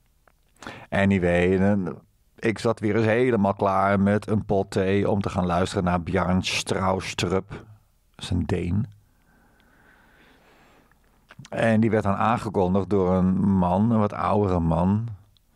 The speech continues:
En die deed dus de aankondiging van Björn Stroustrup.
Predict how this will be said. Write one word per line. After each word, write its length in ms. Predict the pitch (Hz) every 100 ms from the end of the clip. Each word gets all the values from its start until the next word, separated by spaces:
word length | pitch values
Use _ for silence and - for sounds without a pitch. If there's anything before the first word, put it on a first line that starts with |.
| _ _ - - - - - _ -
En 800 | 127 120 117 117 113 113 90 -
die 220 | - 123 123
deed 160 | 123
dus 120 | 117
de 80 | -
aankondiging 880 | - 98 101 110 131 143 143 165 160
van 200 | 139 117
Björn 400 | 90 104 95 95
Stroustrup. 1200 | 104 - - 98 92 92 - - 123 147 196 -